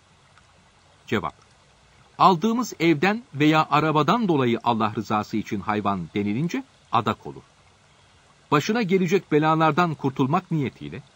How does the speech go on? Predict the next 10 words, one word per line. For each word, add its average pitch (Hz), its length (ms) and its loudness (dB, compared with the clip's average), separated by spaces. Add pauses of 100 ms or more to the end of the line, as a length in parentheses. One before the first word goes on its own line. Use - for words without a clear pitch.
(360)
Allah 143 300 2
rızası 156 420 -2
için 156 340 -4
bir 135 120 2
koyun 139 360 0
keseceğim 110 600 -2
demek 95 320 -4
de 92 80 -6
adak 85 380 -8
olur. 69 200 -12